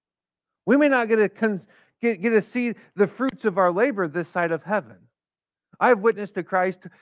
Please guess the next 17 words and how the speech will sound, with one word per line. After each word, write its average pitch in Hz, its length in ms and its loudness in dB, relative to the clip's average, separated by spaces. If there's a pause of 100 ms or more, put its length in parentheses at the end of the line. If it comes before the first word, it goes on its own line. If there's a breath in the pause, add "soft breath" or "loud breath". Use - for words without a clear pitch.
(240 soft breath)
or 185 120 0
witnessed 170 640 -2
about 180 300 0
Christ 170 280 -6
to 156 80 -14
people, 170 480 -8 (160)
uh, - 240 -20
I 196 80 -6
don't 220 120 -4
know 185 120 -4
how 240 140 -4
many 208 140 -6
times. 120 300 -12 (960)
A 180 80 -2
lot 208 220 2
of 269 100 -4
people 202 420 -8